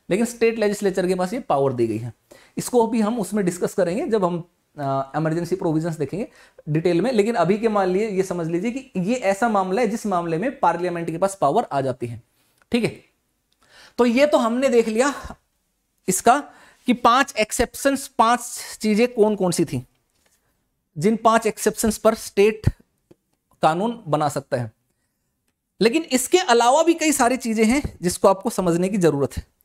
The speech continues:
क्या है वो देखते हैं। देखिए, अभी तक तो हमने ये चीजें देखी, कॉन्स्टिट्यूशनल प्रोविजंस देखे जिसमें, आ, पार्लियामेंट के पास यानी सेंटर के पास पावर आ जाती है स्टेट्स के ऊपर,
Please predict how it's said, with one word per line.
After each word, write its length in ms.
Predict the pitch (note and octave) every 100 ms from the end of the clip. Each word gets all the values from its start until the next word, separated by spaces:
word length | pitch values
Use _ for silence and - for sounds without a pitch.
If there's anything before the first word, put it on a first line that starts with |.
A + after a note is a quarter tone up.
| _ _ -
क्या 140 | A#3
है 260 | G#3+ B3+ -
वो 140 | F3+
देखते 300 | F3 C3+ -
हैं। 200 | B2 A2+ - _ _ _ _ _ _ _ _ _
देखिए, 160 | A3 B3+
अभी 240 | G#3 G3+
तक 140 | A#3 B3+
तो 500 | C4 C#4 C#4 A#3+ - _ -
हमने 360 | E3+ F#3 G#3+ A#3
ये 460 | A#3 A#3 A#3 A#3 _ _ -
चीजें 260 | G3 G#3+
देखी, 380 | G3 G3 G#3 G#3 G3+ _ _ _
कॉन्स्टिट्यूशनल 640 | F3 F#3+ F#3 G#3 G3+ A3
प्रोविजंस 480 | G#3+ G3 F3+ F#3 G3+
देखे 320 | F3 F3+ F#3
जिसमें, 460 | F3+ F3+ F#3 G3 G3 _ _ _ _ _ _ _ -
आ, 260 | C#3+ D3
पार्लियामेंट 720 | D3+ - E3 E3 G#3 G#3 G#3
के 80 | G3
पास 280 | G3+ E3+ F3
यानी 140 | F3
सेंटर 380 | F#3 F#3+ F#3+ G#3
के 80 | G#3
पास 180 | G#3 G3
पावर 320 | E3+ E3+ F3+
आ 60 | E3
जाती 200 | E3 F#3+
है 60 |
स्टेट्स 320 | F3+ D#3+ D3
के 80 | -
ऊपर, 220 | C3+ A#2+